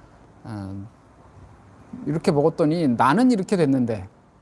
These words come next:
우리 자손은 문제가 생기더라일 수도 있거든요. 그래서 그런 것까지 다 감안해서 장기간에 걸쳐서 어쨌든 경험이 축적된 거, 전통적인 방식을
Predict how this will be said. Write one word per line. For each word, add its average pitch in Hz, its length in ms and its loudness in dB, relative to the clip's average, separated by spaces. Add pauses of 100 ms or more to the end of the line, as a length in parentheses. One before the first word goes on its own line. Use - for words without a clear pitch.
(220)
우리 226 240 0
자손은 214 460 -2
문제가 165 300 2
생기더라일 147 540 0
수도 131 240 -8
있거든요. 117 600 -6 (2000)
그래서 143 260 -2 (120)
그런 160 220 -2
것까지 147 360 0
다 127 360 0
감안해서 120 680 -4 (460)
장기간에 143 640 0
걸쳐서 117 560 -2 (460)
어쨌든 120 260 -4
경험이 127 640 0
축적된 165 420 -2
거, 104 220 -4 (880)
전통적인 156 580 0
방식을 113 580 -4